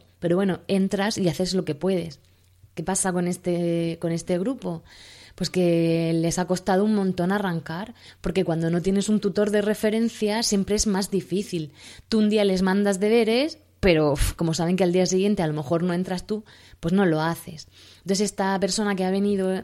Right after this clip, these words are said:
mm, para este, para esta tutoría, pues ha tenido que hacer una labor tutorial muy, muy, muy grande. A mí lo que me ha parecido bastante gracioso leer en la prensa ha sido que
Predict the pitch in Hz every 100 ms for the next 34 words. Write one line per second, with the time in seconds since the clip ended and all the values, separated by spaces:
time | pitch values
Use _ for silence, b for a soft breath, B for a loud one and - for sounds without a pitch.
0 | - 185 165 156 160 151 165 180 175 165
1 | 170 170 190 190 196 190 196 208 - B
2 | B B B - 185 190 196 190 170 190
3 | 196 175 175 180 175 185 185 185 190 -
4 | - 175 180 180 185 185 175 175 175 160
5 | 151 151 151 156 160 - _ _ _ _
6 | _ _ _ - - B B B B 185
7 | 196 190 180 180 175 185 190 185 170 180
8 | 185 190 185 180 190 190 185 180 180 151
9 | 156 170 170 180 180 180 170 175 170 165
10 | 170 156 156 -